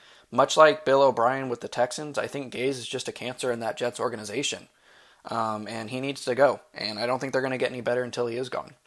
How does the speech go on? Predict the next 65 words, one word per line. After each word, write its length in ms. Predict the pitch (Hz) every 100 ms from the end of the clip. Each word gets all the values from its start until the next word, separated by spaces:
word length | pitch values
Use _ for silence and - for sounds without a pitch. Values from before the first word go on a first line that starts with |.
| - - _ _ _ _ -
Uh, 140 | 127
as 80 | 127
far 160 | - 151
as 80 | 160
the 80 |
Dolphins 440 | 139 131 147 175 160
go, 260 | 165 170
Fitzpatrick's 640 | 170 147 - 131 147 175 -
playing 280 | 160 156 143
at 60 |
a 60 | 123
very 260 | 117 143
high 200 | 131 131
level. 480 | 127 117 139 180 202 _ _ _ _
Um, 340 | - 117 117 117
I 40 |
said 200 | 117 143
it 80 | 135
last 320 | 107 135 135
week, 220 | 147 143
he's 140 | - 123
doing 200 | 127 123
a 80 | 117
good 240 | 127 135
job 420 | 139 139 139 143
of, 600 | - 123 120 120 113 - -
you 100 | 139
know, 120 | 123
holding 260 | 117 127 135
down 160 | 135 127
the 80 |
fort 320 | 117 135 135 -
until 340 | 117 123 117
Tua 580 | - - 131 127 123 117
is, 460 | - 120 117 113 -
um, 420 | 110 107 104 107 _ _ _ _ _ _ _ -
N 100 | 127
F 160 | 120
L 160 | 123 127
ready. 320 | 143 156 190 - _ _ _
And 280 | - 123 123
honestly, 360 | 127 170 - 180
it 60 |
might 180 | 139 156
not 120 | 175
even 160 | 185 180
be 120 | 170
this 220 | 180 165
year 200 | - 156
the 80 | 175
way 140 | 123 117
Fitzpatrick 600 | - - 135 123 131 120
is 120 | 113
playing. 320 | 117 107 104
Why 120 | 123
not 280 | 135 156 156
let 180 | 139 139
the 260 | 135 120 -
kid, 320 | - 135 120
you 80 | 131
know, 120 | 123
sit 240 | 117 135
behind 320 | - 131 131 131
this 140 | 131
guy, 340 | 131 123 131